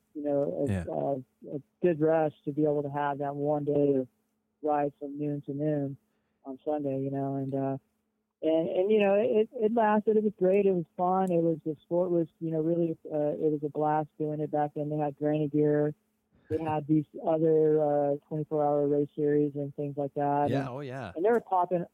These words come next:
Speaker 1: yeah, they were popping up everywhere. So I was, you know, excited. And a lot of times I would get invited to go to these races. So, uh, you know,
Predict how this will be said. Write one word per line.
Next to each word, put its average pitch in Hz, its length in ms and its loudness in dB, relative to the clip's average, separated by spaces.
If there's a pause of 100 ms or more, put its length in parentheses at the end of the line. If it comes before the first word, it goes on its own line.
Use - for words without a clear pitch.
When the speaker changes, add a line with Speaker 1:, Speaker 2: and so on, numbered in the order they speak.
Speaker 1:
yeah, 180 140 -2
they 202 100 2
were 240 80 2
popping 180 340 -2
up 170 160 -2
everywhere. 156 560 2
So 160 60 -4
I 165 160 2
was, 180 160 0 (180)
you 160 100 -6
know, 156 120 -4
excited. 165 520 -2
And 143 280 -4 (560)
a 160 120 0
lot 160 220 2
of 175 80 -2
times 175 280 0
I 160 80 2
would 156 160 0
get 160 260 4
invited 151 500 0
to 165 60 -8
go 156 100 0
to 147 120 -4
these 151 180 -8
races. 156 480 -2
So, 147 260 2
uh, 143 200 0 (600)
you 151 200 -6
know, 151 160 0